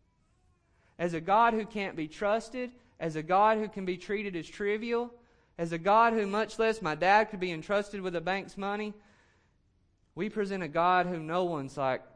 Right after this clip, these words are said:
"I don't can trust my life in that, his hands." How do we do this? We do this with our false promises.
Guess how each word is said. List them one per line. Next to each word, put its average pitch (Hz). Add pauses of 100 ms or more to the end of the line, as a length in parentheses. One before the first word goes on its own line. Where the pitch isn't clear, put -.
(300)
"I 127
don't 156 (760)
can -
trust 139
my 131
life 127
in 98
that, 101 (320)
his -
hands." 101 (3250)
How 131
do 147
we 139
do 143
this? 143
We 123
do 139
this 147
with 147
our 127
false 113
promises. 113